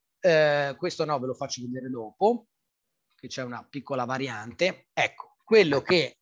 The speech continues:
vi voglio far vedere è questo. Allora, abbiamo, ve lo zoom un pochettino,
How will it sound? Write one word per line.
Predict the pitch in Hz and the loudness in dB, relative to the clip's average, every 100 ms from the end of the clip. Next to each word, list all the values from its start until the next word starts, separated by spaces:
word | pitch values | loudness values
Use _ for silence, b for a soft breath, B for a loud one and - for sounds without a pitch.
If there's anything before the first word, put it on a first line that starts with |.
| _ | _
vi | - 170 | -6 0
voglio | 202 151 | 2 2
far | 135 190 | 2 4
vedere | 233 185 165 | 6 6 4
è | 147 | 4
questo. | 127 113 - 127 123 _ b b b _ | 0 -4 -6 -10 -12 _ b b b _
Allora, | 262 208 139 139 143 _ _ _ _ _ - | 4 6 6 4 -2 _ _ _ _ _ 0
abbiamo, | 190 214 254 185 147 131 - _ _ | 2 4 4 4 2 -2 -4 _ _
ve | 143 147 | -8 -6
lo | 139 | -6
zoom | 135 143 | -6 -8
un | 135 | -8
pochettino, | 143 123 165 135 120 143 - | -10 -8 -6 -4 -6 -8 -16